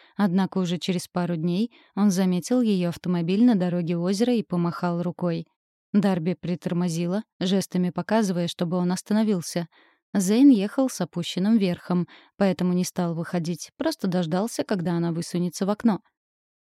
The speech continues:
«Я думал, ты сейчас копаешь грядки». «Ага, так и есть. Рой и Гейб расчищают и выравнивают дорожку.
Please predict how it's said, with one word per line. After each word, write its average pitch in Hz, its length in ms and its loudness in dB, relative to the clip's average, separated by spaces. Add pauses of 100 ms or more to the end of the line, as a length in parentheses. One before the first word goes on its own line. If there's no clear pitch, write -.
(120)
«Я 220 220 4
думал, 185 280 2
ты - 140 -4
сейчас 190 400 -2
копаешь 214 420 0
грядки». 208 560 0 (460)
«Ага, 214 380 4 (180)
так 190 220 0
и 240 80 4
есть. 180 380 -2 (240)
Рой 277 340 6
и - 20 6
Гейб 196 440 2
расчищают 185 720 -4
и 214 40 2
выравнивают 180 580 0
дорожку. 208 680 0